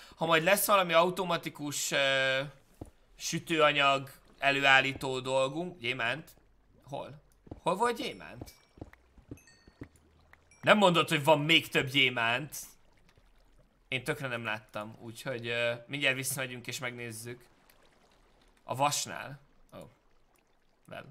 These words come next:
melyik vasnál? Ez nem az, amit akartam. Oké, gyémánt helyett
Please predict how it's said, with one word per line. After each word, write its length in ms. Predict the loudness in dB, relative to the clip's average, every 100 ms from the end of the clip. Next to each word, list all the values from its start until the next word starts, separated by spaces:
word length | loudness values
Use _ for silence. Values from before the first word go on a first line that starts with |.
| -20 _
melyik 300 | -20 -20 _
vasnál? 480 | -20 -20 -20 -20 -20 _ _ _ _ _ _ _ _ _ _ _ _ _ _ _ _ _ _ _ _ _ _ _ _ _ _ _ _ _ _ _ _ _ _ _ _ _ _ _ _ _ _ _ _ _ _ -20
Ez 140 | -20
nem 140 | -18 -18
az, 120 | -16
amit 160 | -16
akartam. 540 | -16 -14 -14 -12 -16 -16 _ _ _ _ _ _ _ _ _ _ _ _ _ _ _ -20 -20 _ _ _ _ _ _ -20 _ _ _ _ _ _ _ _ _ _ _ _ _ _ _ _ _ -20
Oké, 680 | -20 -20 -14 -8 -6 -6
gyémánt 680 | -8 -8 -8 -8 -10 -12 -16 _ -20
helyett 600 | -14 -10 -10 -12 _ -20